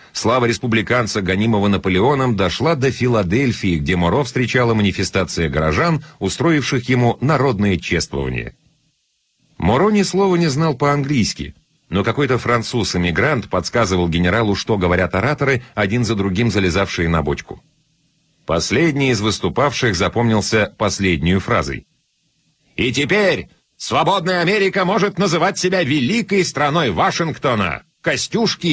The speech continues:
и Моро". Моро был растроган подобным сравнением. "Благодарю", — отвечал он. "Обычно из Европы люди бегут к вам в поисках свободы. Со мною иначе. Меня выслали к вам за любовь к свободе, да еще оплатили дорогу".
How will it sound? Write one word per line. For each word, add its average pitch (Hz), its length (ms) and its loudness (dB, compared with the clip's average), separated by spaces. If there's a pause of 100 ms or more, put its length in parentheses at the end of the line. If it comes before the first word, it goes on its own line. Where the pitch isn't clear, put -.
(160)
и 214 380 2 (160)
Моро". 151 560 2 (800)
Моро 92 380 0
был 120 240 0
растроган 95 640 -2
подобным 78 460 -2
сравнением. 76 680 -2 (840)
"Благодарю", — 90 720 0
отвечал 67 460 -6
он. 62 140 -6 (880)
"Обычно 113 480 0
из 92 100 0
Европы 104 440 2
люди 95 260 2
бегут 87 320 0
к - 80 -4
вам 85 160 2
в - 80 -10
поисках 82 420 0
свободы. 82 540 0 (760)
Со 151 160 -2
мною 123 300 2
иначе. 80 380 -2 (720)
Меня 131 280 0
выслали 120 380 0
к 98 80 -4
вам 113 180 2
за 98 100 2
любовь 107 340 2
к - 40 -14
свободе, 92 460 0
да 76 80 -4
еще 73 240 -2
оплатили 90 400 0
дорогу". 107 500 0